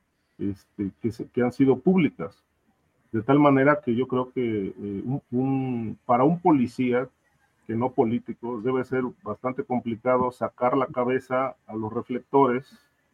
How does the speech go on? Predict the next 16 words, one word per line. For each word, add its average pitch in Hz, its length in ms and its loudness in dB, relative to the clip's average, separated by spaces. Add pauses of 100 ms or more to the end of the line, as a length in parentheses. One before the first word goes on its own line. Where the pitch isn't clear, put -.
(600)
este, 104 800 -6
y, 110 320 -4 (120)
pues, 107 240 -4 (640)
abrirse 123 800 0 (640)
ante 104 240 -6
la 104 120 -2
sociedad 120 680 0
a 107 220 -4
explicar, 113 760 -2 (460)
eh, 98 360 -4
este 120 240 -2
pasado 135 680 8
que, 104 320 -4 (100)
pues, 101 240 -6
lo 98 200 -6
perturba, 147 720 2